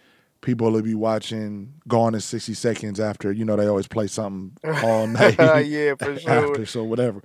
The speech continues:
Speaker 2: Bad Boys Two.
Speaker 1: Yeah, and they be playing it all night. So first off is the skills challenge. Um,
Speaker 2: Yep.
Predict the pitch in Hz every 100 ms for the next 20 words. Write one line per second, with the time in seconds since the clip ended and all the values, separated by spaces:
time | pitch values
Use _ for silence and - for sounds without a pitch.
0 | - 135 135 147 143 139 151 151 143 -
1 | 185 170 165 180 151 127 127 131 131 127
2 | 143 131 123 127 131 120 135 120 - 175
3 | 185 - 151 135 123 117 - 156 147 123
4 | - 120 110 110 95 - - - 117 107
5 | 101 95 95 92 _ _ _ _ _ _
6 | _ 147 143